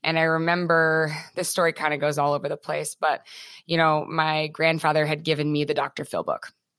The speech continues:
And so the beginning of this book, uh, <laughs> hopefully I'm not spoiling it for you, but,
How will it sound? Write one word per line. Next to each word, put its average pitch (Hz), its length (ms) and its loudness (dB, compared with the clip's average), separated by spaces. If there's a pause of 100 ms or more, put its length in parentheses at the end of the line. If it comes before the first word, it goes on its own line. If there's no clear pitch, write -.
(840)
And 175 160 -6
so 156 480 0
the 165 120 -6
beginning 170 320 0
of 156 60 -4
this 156 160 -2
book, - 440 -2
uh, - 200 -2
<laughs> 180 60 -2
hopefully 165 480 -2
I'm 156 200 0
not 147 180 -2
spoiling 151 380 -2
it - 100 -8
for - 160 -4
you, 147 140 -4
but, 156 240 -2